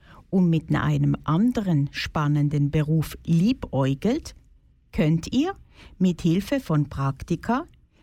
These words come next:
die für euch passende Arbeit herauskristallisieren. Wir nähern uns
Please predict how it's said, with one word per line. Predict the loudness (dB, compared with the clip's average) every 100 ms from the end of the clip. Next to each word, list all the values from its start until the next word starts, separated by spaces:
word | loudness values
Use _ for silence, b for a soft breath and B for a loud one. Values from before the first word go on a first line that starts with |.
| _ -2
die | 0
für | 0 0
euch | 0 -2 -2
passende | -2 -4 -2 0 0 0 -2
Arbeit | -2 -2 0 0 -2 -4 -12 _ -6
herauskristallisieren. | -2 0 0 -2 -2 -2 -2 0 0 -2 -2 0 0 0 -4 -6 _ _ _ _ _ _ B B B B
Wir | 0 0 2
nähern | 0 2 0 -2 0
uns | 2 2 0 -8